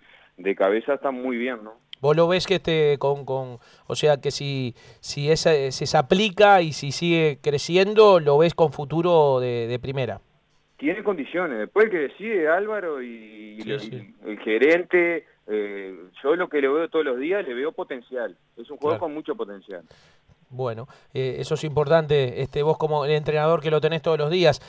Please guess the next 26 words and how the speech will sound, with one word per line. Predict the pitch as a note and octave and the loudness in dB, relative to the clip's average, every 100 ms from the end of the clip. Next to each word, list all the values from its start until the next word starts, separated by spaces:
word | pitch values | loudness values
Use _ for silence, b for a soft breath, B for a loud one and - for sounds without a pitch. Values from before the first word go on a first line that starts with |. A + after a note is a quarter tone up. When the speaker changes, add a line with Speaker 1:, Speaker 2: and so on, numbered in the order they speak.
| b b | b b
Speaker 2:
Eh, | D3 D#3 D3+ | 0 0 0
Martín, | D3+ E3+ B3 A#3+ | 0 0 0 0
¿y, | G#3+ G3+ | 0 -2
y | F#3+ | 4
cuál | B3 C4 | 6 6
es | B3 | 6
este, | A3+ G#3 | 6 6
el, | F#3+ | 4
el | F3+ F3 F3 | 4 4 2
mecanismo | F#3 F3+ F#3 G#3 G#3 | 0 2 4 4 2
de | |
trabajo | E3+ F3+ G3 G#3 G3+ | 6 10 10 8 4
que, | E3 E3+ D#3+ D#3 D3 C3+ b b _ | 4 4 6 6 6 2 b b _
que, | D#3 D#3 C#3+ | -2 -2 -2
que | D3+ | -2
continúan | D#3 E3+ E3 F3 G3+ G3+ F#3 | 0 0 -2 2 6 6 4
teniendo | D3+ E3 G3 A#3 A#3+ A3+ A3+ G#3+ | 0 0 4 2 6 10 12 12
ahora | F3 F3+ F#3 | 12 12 8
con | E3 | 4
la | E3 | 2
llegada | D#3 E3 F3+ F3+ D#3+ D3+ D3 | 2 6 10 10 10 8 8
desde | D#3+ E3+ | 6 4
hace | D#3+ | 2
unos | E3 D#3 | -2 0
meses | F3+ - D#3+ | -2 0 0
de, | D3 D3 C#3 B2+ | 4 4 4 2